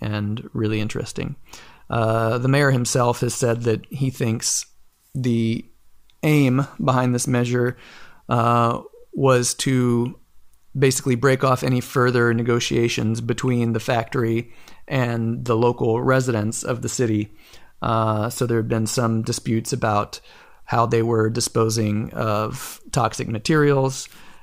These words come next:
uh, noise issues, et cetera. And, uh, the mayor believes it was just, uh, a means to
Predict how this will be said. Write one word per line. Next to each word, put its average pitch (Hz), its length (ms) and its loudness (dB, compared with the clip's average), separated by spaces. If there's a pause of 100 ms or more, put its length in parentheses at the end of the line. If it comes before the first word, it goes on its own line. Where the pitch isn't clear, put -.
(120)
uh, 107 680 -4
noise 131 500 2
issues, 113 420 0
et 113 80 -8
cetera. 127 460 0 (1200)
And, 113 360 0
uh, 110 300 2
the 110 100 -2
mayor 117 240 2
believes 107 560 0 (380)
it 123 100 0
was 120 160 0
just, 117 380 -4
uh, 117 320 -6
a 127 80 0
means 120 440 0
to 110 520 -2